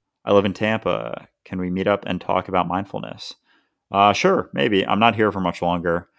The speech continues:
Uh, going to Minnesota next week and then, uh, New York for a couple weeks. Uh,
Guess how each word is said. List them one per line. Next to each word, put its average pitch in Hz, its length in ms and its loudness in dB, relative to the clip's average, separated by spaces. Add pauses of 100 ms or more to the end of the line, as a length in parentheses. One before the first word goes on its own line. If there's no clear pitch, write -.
(540)
Uh, 85 520 -4 (140)
going 90 220 -2
to 87 300 -4 (560)
Minnesota 90 400 -2
next 87 260 -10
week 90 460 -8
and 87 160 -6
then, 82 340 -8 (160)
uh, 98 220 -6
New 85 140 -6
York 85 480 -6 (560)
for 90 320 0
a - 40 -8
couple - 260 -10
weeks. - 580 -14 (200)
Uh, 53 440 -8